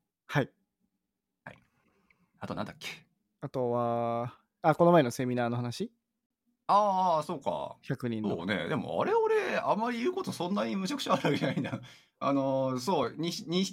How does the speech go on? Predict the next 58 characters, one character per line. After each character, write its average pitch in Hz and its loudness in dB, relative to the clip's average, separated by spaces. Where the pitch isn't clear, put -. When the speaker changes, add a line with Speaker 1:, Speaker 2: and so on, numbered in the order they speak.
Speaker 2:
な 160 -6
ん 180 -2
だ 165 -2
っ - -6
け、 107 -4
業 208 2
界 214 0
経 214 -2
験 165 -2
二 151 0
年 180 -2
以 202 0
上 185 0
の 160 -2
人 156 -6
た 143 -2
ち - -8
の 143 0
た 139 0
め 147 -4
の 135 -2
海 147 -2
外 151 0
就 160 -4
職 156 -6
戦 160 -2
略 135 -4
っ - -16
て 107 -8
い 92 -4
う 80 -6
ね。 135 -4
Speaker 1:
は 139 0
い 117 0
は 113 0
い。 113 4
Speaker 2:
あ - 2
の、 101 2
セ 147 -2
ミ-、 151 -4
ウ 143 -4
ェ 123 0
ビ 156 -2
ナ 147 0
ー - -10
か、 82 -2
ち 120 -8
ょ - -4
っ - -8
と 92 -6
や 87 0
ら 90 -4
せ - -12
て 90 -8
も 87 -6
ら 85 -4
っ - -18
て。 85 -2